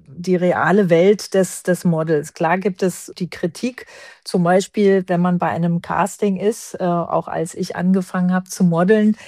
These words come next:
da habe ich zum Teil zehn Castings an einem Tag gehabt und habe natürlich nicht jeden Job bekommen.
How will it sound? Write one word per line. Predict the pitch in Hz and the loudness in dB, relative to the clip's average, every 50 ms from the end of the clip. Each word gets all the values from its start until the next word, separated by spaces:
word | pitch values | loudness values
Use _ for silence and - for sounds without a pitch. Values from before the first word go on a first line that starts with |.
| - - - _ - - | -20 -20 -20 _ -10 -2
da | - 160 156 | 0 0 2
habe | 165 170 180 185 208 | 2 0 2 2 0
ich | 185 - - | 0 0 -2
zum | - 185 170 170 | -4 -4 -4 -2
Teil | - 170 156 151 160 170 180 180 185 180 175 | -2 -4 -2 0 0 2 2 2 0 0 -2
zehn | - - - 185 185 190 185 | -2 0 2 2 4 2 0
Castings | - 175 151 156 185 - - 214 202 185 - | 0 -2 -2 -2 -2 -2 -2 -2 -2 0 -2
an | 190 180 170 | -4 -4 -4
einem | - 160 170 180 180 | -4 -4 -4 -4 -4
Tag | - - 165 170 202 226 | -4 -6 -4 -4 -4 -4
gehabt | - 214 160 147 147 147 180 - _ - - - - - - - _ _ _ | -4 -6 -6 -4 -6 -6 -6 -8 _ -16 -20 -20 -20 -20 -20 -20 _ _ _
und | - 180 175 180 180 | -2 -2 -2 -2 -2
habe | 170 160 - - | -4 -6 -4 -4
natürlich | 180 175 - - 202 190 170 | -4 -4 -4 -2 -2 -2 0
nicht | 175 208 269 - - | 0 0 0 0 0
jeden | 233 196 170 160 156 151 147 170 - | 0 0 0 0 -4 -6 -8 -12 -4
Job | - 165 151 - _ | -2 0 0 0 _
bekommen. | - 165 151 - - 160 151 156 175 190 233 254 | -8 -8 -8 -6 -2 -2 0 0 0 -2 -4 -4